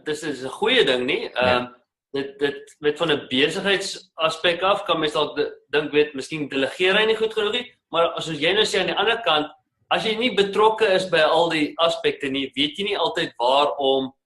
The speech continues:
Speaker 1: eh, te korrigeer nie, hoe om leiding te gee nie. So, natuurlik sal hy nie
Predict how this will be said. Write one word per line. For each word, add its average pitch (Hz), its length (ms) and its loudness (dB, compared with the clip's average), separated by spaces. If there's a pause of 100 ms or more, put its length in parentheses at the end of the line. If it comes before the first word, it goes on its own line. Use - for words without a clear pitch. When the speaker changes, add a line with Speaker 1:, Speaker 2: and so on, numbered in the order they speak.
(200)
Speaker 1:
eh, 127 100 0
te 147 160 0
korrigeer 156 680 2
nie, 123 180 0
hoe 135 180 0
om 156 160 2
leiding 147 420 2
te 147 100 -2
gee 143 240 -4
nie. 117 120 -6
So, 151 200 0 (240)
natuurlik 226 540 -2
sal 185 200 2
hy 185 100 2
nie 214 180 -4